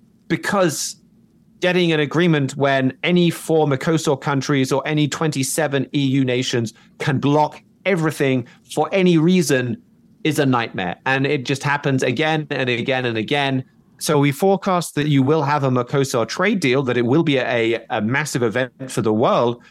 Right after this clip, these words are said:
But in twenty nineteen, Trumpet editor-in-chief Gerald Flurry wrote, "Before Europe can be closely tied to Latin America, something will have to change. The current politically and religiously disunified E U will have to become politically, military, and religiously unified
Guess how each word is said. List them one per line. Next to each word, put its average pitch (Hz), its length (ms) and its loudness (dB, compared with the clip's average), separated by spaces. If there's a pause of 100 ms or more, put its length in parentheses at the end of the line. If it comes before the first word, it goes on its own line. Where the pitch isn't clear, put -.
(140)
But 175 140 0
in 165 60 2
twenty 208 280 0
nineteen, 160 420 2
Trumpet 147 240 -2
editor-in-chief 127 680 -2
Gerald 117 320 0
Flurry 131 240 0
wrote, 120 300 0
"Before 190 420 0
Europe 165 320 2
can 147 160 -2
be 131 140 -2
closely 156 420 -2
tied 131 300 -2
to 127 100 -4
Latin 127 240 0
America, 117 460 -2
something 165 500 0
will 127 140 2
have 120 260 -4
to - 80 -8
change. 92 480 -4 (400)
The 127 80 -6
current 180 400 0
politically 156 460 0
and 123 100 0
religiously 131 640 0
disunified 139 800 0
E 131 140 2
U 123 180 2
will 110 140 0
have 175 300 -4
to - 100 -10
become 120 340 -4
politically, 120 500 -2
military, 113 480 -2
and 104 160 -2
religiously 107 540 -2
unified 104 720 -2